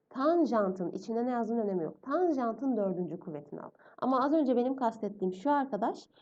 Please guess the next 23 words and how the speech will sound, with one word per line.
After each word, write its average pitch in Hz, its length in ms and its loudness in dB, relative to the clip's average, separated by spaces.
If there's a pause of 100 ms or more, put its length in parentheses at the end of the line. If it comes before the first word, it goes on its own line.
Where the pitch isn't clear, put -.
(200)
direkt 339 300 2
olarak 349 300 2
içine 285 280 -2
vereceğin 311 480 0
değerin 233 360 4
kuvvetini 190 480 -2
al 160 300 -6
diyor. - 160 -10 (280)
Yani 254 280 2
ben 262 160 0
fonksiyonuma 269 540 -2
aslında 226 340 -4
dokunmamış 196 640 -2
oluyorum. - 320 -12 (320)
Yani 220 200 2
şu 330 520 0
ikinci 240 360 -2
yazdığım 214 360 2
ifadede 190 600 -4 (260)
tanjant 254 520 0
tek 226 160 -4
fonksiyon 320 440 0
oluyor. 302 420 0